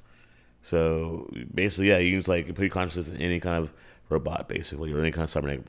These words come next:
like, thing. Or you can surf the, the cyberware net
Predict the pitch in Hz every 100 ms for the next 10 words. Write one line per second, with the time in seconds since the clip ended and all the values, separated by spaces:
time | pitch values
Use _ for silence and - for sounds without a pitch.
0 | - - - _ - 55 50 110 - -
1 | - _ - - - - 90 101 92 90
2 | - 98 98 - 85 78 71 - - -
3 | _ - 78 - 87 80 80 76 76 73
4 | 71 71 69 -